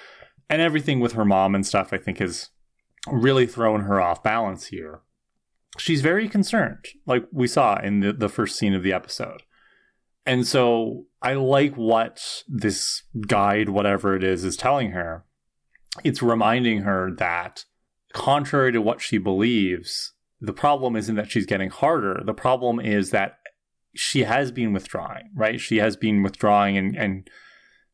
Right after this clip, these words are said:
trying to cut herself off from the pain that she's been feeling from things like her mom getting sick.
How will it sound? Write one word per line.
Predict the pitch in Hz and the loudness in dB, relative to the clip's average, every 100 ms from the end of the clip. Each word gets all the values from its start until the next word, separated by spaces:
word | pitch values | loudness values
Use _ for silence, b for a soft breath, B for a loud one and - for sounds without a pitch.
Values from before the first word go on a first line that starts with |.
| - | -10
trying | - 139 123 123 117 | -2 0 0 0 -4
to | - 120 107 | -2 2 2
cut | 101 - 120 | 0 -2 -2
herself | 113 110 107 110 | -2 0 0 2
off | 104 98 - | 2 2 -2
from | 98 | -2
the | 95 | -2
pain | - - 156 156 120 | -4 -2 0 2 2
that | 104 107 | 2 -2
she's | 110 98 | -2 -2
been | 101 | 0
feeling | 101 - 127 107 98 | 0 0 2 2 0
from | 104 95 | -2 -2
things | 104 95 | -2 -2
like | 95 90 | -2 -2
her | 98 | -2
mom | 95 98 101 98 92 | 2 4 4 4 0
getting | 95 90 | -6 -6
sick. | 85 - 139 107 - | -6 0 0 0 -6